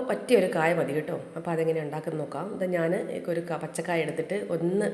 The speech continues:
ഏഹ്, റൗണ്ടിലൊന്ന് അരിഞ്ഞിട്ട്, ചെരിച്ച് ഒന്ന് അരിഞ്ഞിട്ട് ഒന്ന് വെള്ളത്തിലിട്ട് വെച്ചിട്ടുണ്ട്, അതിൻ്റെ കറയൊക്കെ പോവാനേ.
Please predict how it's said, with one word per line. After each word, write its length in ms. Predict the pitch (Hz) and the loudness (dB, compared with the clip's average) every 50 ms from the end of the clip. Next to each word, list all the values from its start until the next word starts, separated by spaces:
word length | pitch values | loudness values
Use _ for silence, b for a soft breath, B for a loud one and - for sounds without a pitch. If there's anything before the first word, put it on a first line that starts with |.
| - - - - - - - _ _ _ _ _ _ _ _ - - 160 | -4 -8 -12 -16 -18 -20 -20 _ _ _ _ _ _ _ _ -16 -12 -10
ഏഹ്, 180 | 156 156 156 151 - 160 160 | -8 -6 -6 -6 -4 0 2
റൗണ്ടിലൊന്ന് 540 | 160 170 180 185 185 180 170 147 165 170 - - 151 | 4 4 4 4 2 2 2 2 2 0 0 -2 -2
അരിഞ്ഞിട്ട്, 400 | 147 147 147 151 165 - 160 190 247 - - B B B B B B B B B B _ - | -4 -2 -4 -6 -4 -2 0 0 0 -2 -4 B B B B B B B B B B _ 0
ചെരിച്ച് 320 | 220 226 226 226 - 175 165 - - | 0 0 0 -2 -4 -4 -4 -2 -2
ഒന്ന് 100 | 175 180 165 156 | 0 0 0 0
അരിഞ്ഞിട്ട് 360 | 151 160 165 160 165 185 214 - - - - - 180 165 | 0 0 -2 -2 -2 -4 -4 -6 -6 -8 -10 -10 -8 -4
ഒന്ന് 120 | 165 165 165 156 | -4 -2 -2 -2
വെള്ളത്തിലിട്ട് 380 | 151 156 151 160 165 156 - 151 | -2 -4 -4 -6 -6 -6 -6 -6
വെച്ചിട്ടുണ്ട്, 300 | 135 - 151 - 147 156 | -6 -6 -8 -6 -6 -4
അതിൻ്റെ 160 | 151 156 165 165 170 | -4 -4 -4 -4 -4
കറയൊക്കെ 320 | 160 156 156 156 - 156 - | -2 -2 -2 -4 -4 -6 -6
പോവാനേ. 340 | 143 139 139 131 135 147 180 | -4 -4 -4 -4 -4 -4 -6